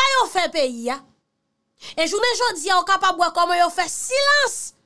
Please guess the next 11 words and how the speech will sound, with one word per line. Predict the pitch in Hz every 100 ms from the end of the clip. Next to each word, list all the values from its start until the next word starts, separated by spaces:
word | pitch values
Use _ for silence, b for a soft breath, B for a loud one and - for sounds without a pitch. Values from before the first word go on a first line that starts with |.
| _ _ b b
Parce | 330 -
que | 415
pendant | - - 453 427 381 554 466 494
Jovenel | 330 359 330 320
Moïse | 320 277 277
était | - 269
là, | 285 359 - _ _ _ _
gon | 240 392 -
quantité | - 587 523 - 523 - 480 415 339
l'argent | 339 302 277 254 208 403 539 480 - _ _ _ _ _ _ _ _ _ _ _ _ -
Jovenel | 302 427 381 403 415